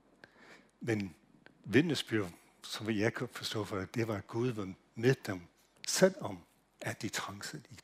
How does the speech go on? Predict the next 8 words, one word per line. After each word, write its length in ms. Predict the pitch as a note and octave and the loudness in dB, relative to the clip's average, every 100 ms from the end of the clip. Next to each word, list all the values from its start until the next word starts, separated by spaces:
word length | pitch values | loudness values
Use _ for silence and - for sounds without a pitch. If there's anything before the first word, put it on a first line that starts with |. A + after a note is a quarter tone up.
| - | -16
de 60 | |
gik 320 | - G2+ - | -12 -12 -12
igennem. 280 | A#2 A#2 A2+ - - - - - - | -12 -12 -14 -18 -20 -16 -16 -14 -4
Og 100 | - | 6
så 340 | D#3+ D3 G2 - - _ _ - - - - | 8 8 4 -2 -20 _ _ -20 -20 -20 -2
gik 180 | C#3 - | 2 8
det 100 | A#2+ | 10
alligevel 540 | A2 B2+ F#3 B2+ F#2+ | 10 10 8 8 6